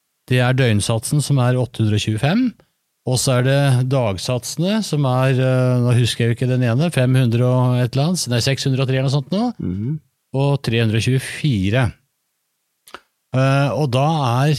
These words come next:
Speaker 1: enten det er frokost, lunsj eller middag, så er måltidsfradraget av de tre aktuelle satsene når det er i bruk.
Speaker 2: Ja.
Speaker 1: Det vi har fått spørsmål om da,
Speaker 2: Ja.
Speaker 1: det er jo typisk der hvor du har en overnattingsreise med såkalt påfølgende døgn.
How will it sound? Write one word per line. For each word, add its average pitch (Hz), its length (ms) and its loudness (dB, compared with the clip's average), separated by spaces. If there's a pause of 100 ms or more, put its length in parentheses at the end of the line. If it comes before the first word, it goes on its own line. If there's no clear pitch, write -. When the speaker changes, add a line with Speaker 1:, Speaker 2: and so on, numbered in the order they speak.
(140)
Speaker 1:
enten 131 400 -2
det 151 160 0
er 143 60 0
frokost, 127 720 -2
lunsj 123 420 0
eller 123 160 0
middag, 165 380 0 (480)
så - 240 -2
er 123 40 2
måltidsfradraget 117 1120 0
av 113 380 -2
de 110 220 0
tre 95 340 -2
aktuelle 101 420 -4
satsene 101 440 -2
når 104 100 0
det 98 100 -2
er 92 140 -2
i 92 80 -4
bruk. 92 400 -4
Speaker 2:
Ja. 104 180 -4 (400)
Speaker 1:
Det 117 300 0
vi 196 120 0
har 185 100 0
fått 202 220 -4
spørsmål 220 340 -4
om 247 100 0
da, 170 120 0 (160)
Speaker 2:
Ja. 101 140 -4 (600)
Speaker 1:
det 165 80 0
er 156 60 2
jo 165 80 0
typisk 127 600 -2
der 110 120 0
hvor 123 120 0
du 143 80 2
har 113 260 0
en 139 120 2
overnattingsreise 123 920 0
med 143 320 2
såkalt 135 500 -2
påfølgende 101 800 -2
døgn. 98 380 0